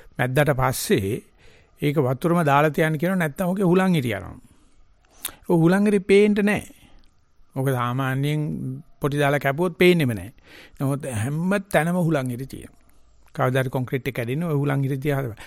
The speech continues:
අර හුලං ඉරි පේන්නේ නැති වෙන තමයි ගමන යන්නේ. දැන් මෙදාට හුලං ඉරි පේන්න පටන් ගන්නවා.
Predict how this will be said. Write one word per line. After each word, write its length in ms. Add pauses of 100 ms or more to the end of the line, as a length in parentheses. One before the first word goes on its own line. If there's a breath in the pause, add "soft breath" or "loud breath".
(180 loud breath)
අර 160
හුලං 400
ඉරි 140
පේන්නේ 340
නැති 180
වෙන 140
තමයි 220
ගමන 200
යන්නේ. 240 (580 loud breath)
දැන් 220
මෙදාට 540 (680)
හුලං 320
ඉරි 160
පේන්න 540
පටන් 320
ගන්නවා. 280